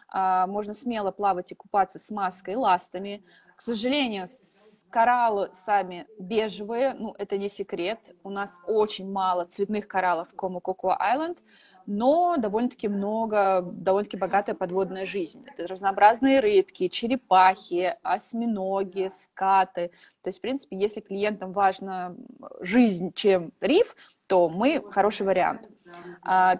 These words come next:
также можно плавать и купаться с маской, ластами по другую сторону, где как раз сконцентрированы все наши виллы. Можно смело из виллы доплыть, либо вот здесь у нас тоже есть такой вот,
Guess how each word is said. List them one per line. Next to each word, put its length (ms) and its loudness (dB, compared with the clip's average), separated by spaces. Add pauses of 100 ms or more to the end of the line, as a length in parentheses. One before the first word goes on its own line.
(140)
также 320 4
можно 360 -2
плавать 440 0
и 20 -20
купаться 460 -4
с 100 -18
маской, 380 -8
ластами 640 -4
по 120 -8
другую 440 0
сторону, 460 -4
где 200 -6
как 160 -12
раз 240 -4
сконцентрированы 840 -6
все 320 -2
наши 360 -4
виллы. 600 -2
Можно 260 -6
смело 500 0
из 320 -6
виллы 520 4
доплыть, 560 0
либо 260 0
вот 140 0
здесь 180 0
у 60 -8
нас 100 -10
тоже 240 0
есть 160 -2
такой 260 -2
вот, 240 -4